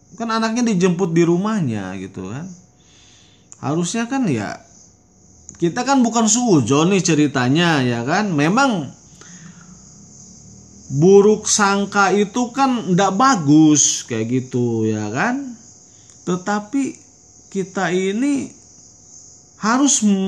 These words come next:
menutup pintu-pintu setan kayak gitu kan. Menutup pintu setan baik, buruk sangka nggak baik, tapi menutup pintu setan itu baik.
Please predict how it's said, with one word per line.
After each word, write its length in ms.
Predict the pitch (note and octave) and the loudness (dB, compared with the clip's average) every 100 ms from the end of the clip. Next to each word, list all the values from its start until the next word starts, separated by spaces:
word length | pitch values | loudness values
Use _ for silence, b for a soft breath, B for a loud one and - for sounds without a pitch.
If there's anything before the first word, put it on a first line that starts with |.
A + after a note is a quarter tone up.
| F#3 | 0
menutup 560 | G3+ A3 C#4+ C#4+ B3 | 2 2 2 0 -2
pintu-pintu 720 | - E3+ D#3 B2+ B2 A#2 A#2+ A2+ | 0 0 0 -4 -4 -4 -6 -6
setan 1120 | A2 C#3+ F#3 - F3 D#3+ D#3 D3 C#3+ D3 C#3+ | -6 -8 -8 -4 -2 -2 -4 -8 -10 -12 -10
kayak 400 | B2 A#2 B2+ B2+ | -10 -8 -10 -8
gitu 160 | F#3 | -4
kan. 160 | F#4+ F#4+ | -2 0
Menutup 480 | D4+ C#4 A#3 C4+ C4+ | 2 2 2 0 2
pintu 160 | B3+ | 2
setan 480 | C4+ C#4 C4+ E4+ F#4 | 2 2 2 0 2
baik, 480 | G4 E4 E3 C#3 A#2+ - - - B B | 4 4 2 2 -2 -8 -20 -20 B B
buruk 320 | D3 F3+ G#3 | 0 2 2
sangka 400 | - A3 A#3 D#4 | 2 0 0 0
nggak 240 | C#4+ B3+ A#3+ | 2 2 4
baik, 460 | D#4 C#4 F3+ B2+ - | 4 4 4 2 -2
tapi 320 | - B2+ B2+ | -6 -4 -4
menutup 480 | B3+ G3+ E3 E3 C#3 | -2 0 0 0 -2
pintu 320 | C#3 B2 B2 | -2 -2 -4
setan 400 | - D#2+ - G#2 | -6 -10 -10 -8
itu 240 | D3+ D#3+ G#3 | -6 -6 -6
baik. 480 | C4+ G#4 F#4+ E4 | -2 -2 0 -2